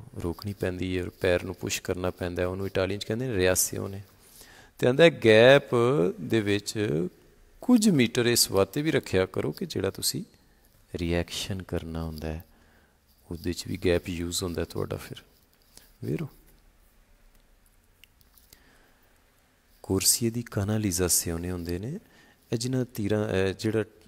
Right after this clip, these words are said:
ਕੋਰਸੀਆਂ ਦੇ ਵਿੱਚ ਤੀਰ ਬਣੇ ਹੁੰਦੇ ਨੇ ਚਿੱਟੇ ਚਿੱਟੇ, ਤੁਸੀਂ ਵੇਖੇ ਹੋਣੇ ਨੇ ਸ਼ਹਿਰਾਂ 'ਚ, ਹੈਂ ਜੀ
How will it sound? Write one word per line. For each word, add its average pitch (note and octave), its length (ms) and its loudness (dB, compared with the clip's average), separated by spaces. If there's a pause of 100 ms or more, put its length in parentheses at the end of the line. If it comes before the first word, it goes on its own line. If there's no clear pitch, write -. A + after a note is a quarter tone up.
ਕੋਰਸੀਆਂ G#2 460 0
ਦੇ G#2+ 100 0
ਵਿੱਚ G#2 200 -4
ਤੀਰ G#2+ 360 0
ਬਣੇ G2 200 2
ਹੁੰਦੇ G2 140 -2
ਨੇ F2+ 60 -4
ਚਿੱਟੇ - 240 -6
ਚਿੱਟੇ, G#2+ 200 -8
ਤੁਸੀਂ - 280 -10
ਵੇਖੇ F#2 280 -6
ਹੋਣੇ G#2 120 -8
ਨੇ G2 80 -8
ਸ਼ਹਿਰਾਂ F#2+ 360 -2
'ਚ, - 160 -16 (1900)
ਹੈਂ G#2 60 -8
ਜੀ F3 120 -10